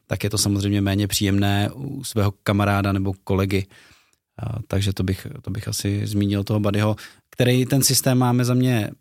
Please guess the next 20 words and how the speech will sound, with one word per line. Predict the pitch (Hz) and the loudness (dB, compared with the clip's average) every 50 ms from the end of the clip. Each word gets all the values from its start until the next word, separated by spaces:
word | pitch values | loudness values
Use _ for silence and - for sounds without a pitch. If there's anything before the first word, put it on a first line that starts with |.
| _ _ _ | _ _ _
perfektně | - 117 117 - 131 127 131 117 | 0 0 2 2 0 0 2 2
zavedený, | 113 110 113 113 120 123 123 123 127 131 135 127 | 2 2 2 2 2 2 2 2 0 0 -2 -4
eh, | - _ - 131 123 117 110 | -8 _ -4 0 0 0 0
funguje | - - 120 117 117 117 | 2 2 2 2 2 2
nám | 120 120 120 117 113 | 2 2 2 2 0
to, | - 123 120 120 120 120 117 - - - 143 | 2 2 2 4 4 2 0 -2 -8 -6 -4
eh, | 123 110 110 110 | 0 0 0 0
ty | 110 127 113 | 0 0 0
body, | 110 113 117 113 | 2 2 0 0
který | - - 110 110 | 0 -2 -2 0
bych, | 110 113 110 110 - | 0 0 -2 -2 0
eh, | 113 110 107 107 104 104 101 - - - - - - - - _ _ - - - - | 0 2 2 2 0 0 -2 -6 -10 -18 -20 -20 -20 -20 -20 _ _ -20 -20 -10 -4
zmínil, | 107 107 110 110 107 107 107 107 107 104 107 - - - - - - _ _ _ _ | 0 2 2 2 2 2 2 2 2 0 0 -4 -6 -16 -20 -20 -20 _ _ _ _
tak, | 113 107 104 104 101 - _ - - | 0 2 2 2 0 -2 _ -4 -2
eh, | 107 107 104 104 104 104 104 - - - _ _ _ _ _ _ _ _ _ _ _ _ _ _ - | 0 2 2 2 2 0 0 -2 -4 -10 _ _ _ _ _ _ _ _ _ _ _ _ _ _ -2
samozřejmě | - 107 104 104 104 107 107 107 104 104 104 104 104 101 | 0 2 2 2 2 2 2 2 2 2 2 2 0 0
jsme | 101 - - - 110 107 | -2 -4 -4 -4 -2 -2
schopni | - - - - - 104 | -2 -4 -4 -4 -4 -6
spolu | 101 - - 104 107 107 107 - | -4 -4 -2 -2 0 0 0 -2
otevírat | - 120 - 110 104 104 104 104 104 | -4 -2 -2 0 0 2 0 0 0